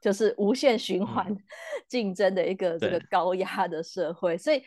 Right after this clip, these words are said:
Speaker 1: 其实长期听我们节目的人，大家都还蛮了解，就是我们其实，呃，之前也蛮常在聊韩国的这个社会有多竞争，尤其是升学的压力。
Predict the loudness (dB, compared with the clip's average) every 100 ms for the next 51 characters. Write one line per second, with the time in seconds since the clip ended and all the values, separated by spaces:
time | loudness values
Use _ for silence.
0 | -12 _ -4 -4 2 2 2 0 0 2
1 | 2 0 0 0 2 0 0 0 2 2
2 | 2 -2 -2 -8 -8 -4 -2 0 0 2
3 | 4 4 2 -10 -6 -2 -2 -4 -20 0
4 | 2 2 2 4 2 0 -4 -4 -4 -4
5 | 4 4 6 0 -2 -2 -2 -4 -2 0
6 | 2 0 0 -4 0 4 6 6 4 0
7 | -4 -2 -2 -4 -4 -6 -6 _ 4 4
8 | 4 -2 2 0 0 -2 -4 -2 -2 -2
9 | -2 -4